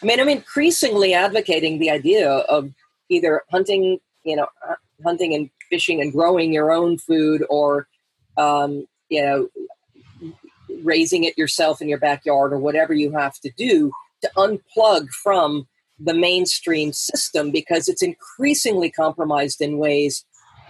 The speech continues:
that, um, you know, industry is just finding different ways of telling us what they think we wanna hear.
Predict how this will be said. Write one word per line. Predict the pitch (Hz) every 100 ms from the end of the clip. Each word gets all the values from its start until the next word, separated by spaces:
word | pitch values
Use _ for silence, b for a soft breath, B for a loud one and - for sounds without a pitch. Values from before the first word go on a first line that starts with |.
| 151
that, | 165 160 156
um, | - 156 151 151 151 160 _ _ _ _ _
you | -
know, | 170 170
industry | 214 254 - 233
is | 185
just | 190 175 -
finding | 190 185 165
different | 190 214 202
ways | 180 160
of | 165
telling | - 165 160
us | 147
what | 147
they | 143 147
think | 160 151
we | 151
wanna | 143 139
hear. | 135 156 143 131